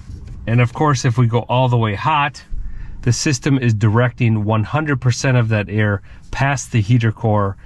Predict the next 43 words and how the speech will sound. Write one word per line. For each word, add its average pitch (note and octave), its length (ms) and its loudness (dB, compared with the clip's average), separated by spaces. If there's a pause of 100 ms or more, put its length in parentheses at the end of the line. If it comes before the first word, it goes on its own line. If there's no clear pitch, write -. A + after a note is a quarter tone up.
(240)
and G#2+ 180 0
into A2+ 260 0
the G#2+ 120 0
cabin G#2+ 360 0
of F#2+ 80 0
the F#2 60 -2
vehicle, B2+ 420 2
heating A2 340 4
it G2+ 120 2
up G#2+ 260 -2
as G2 200 -8
much G2 240 -4
as - 120 -14
possible. - 580 -4 (600)
So E3 200 2
if E3 140 0
our D3+ 100 2
vehicle E3 400 0
has C#3+ 160 0
air D#3+ 220 0
conditioning, B2+ 500 2
we B2 140 4
can B2 160 2
turn C#3 240 2
it B2 100 2
on A2+ 380 0 (200)
with A2+ 220 0
this A#2+ 180 0
button G2 360 -4
here. G#2+ 360 2 (320)
What A#2+ 140 0
that E3+ 240 0
does C3+ 240 0
is A#2 160 0
engages A#2 600 0
the C3 100 -2
compressor A#2 580 0
that's G#2+ 360 -2 (180)
part A2 260 0
of A2 100 2
the B2+ 180 0
engine A2 320 4
assembly F#2 600 -2